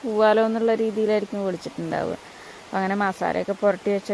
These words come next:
ചിക്കനൊക്കെ ഞാൻ എടുത്ത് അടുപ്പത്ത് വെച്ചിട്ടുണ്ട് കേട്ടോ. ഇനിയിപ്പോൾ അവര് വരികയാണെന്നുണ്ടെങ്കിലും കഴിക്കാനാവുമ്പോഴത്തേനൊക്കെ റെഡിയാക്കാലോ എന്നൊക്കെ വിചാരിച്ചിട്ടേ.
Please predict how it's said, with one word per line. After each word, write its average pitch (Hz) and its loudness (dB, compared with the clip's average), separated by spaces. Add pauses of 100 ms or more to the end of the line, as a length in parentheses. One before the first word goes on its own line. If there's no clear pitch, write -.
(100)
ചിക്കനൊക്കെ 180 -4
ഞാൻ 185 -2
എടുത്ത് 180 -2
അടുപ്പത്ത് 165 -4
വെച്ചിട്ടുണ്ട് 170 -4
കേട്ടോ. 165 -6
ഇനിയിപ്പോൾ 165 -6
അവര് 175 -2
വരികയാണെന്നുണ്ടെങ്കിലും 208 -2 (960)
കഴിക്കാനാവുമ്പോഴത്തേനൊക്കെ 220 2 (380)
റെഡിയാക്കാലോ 202 4
എന്നൊക്കെ 214 0
വിചാരിച്ചിട്ടേ. 185 0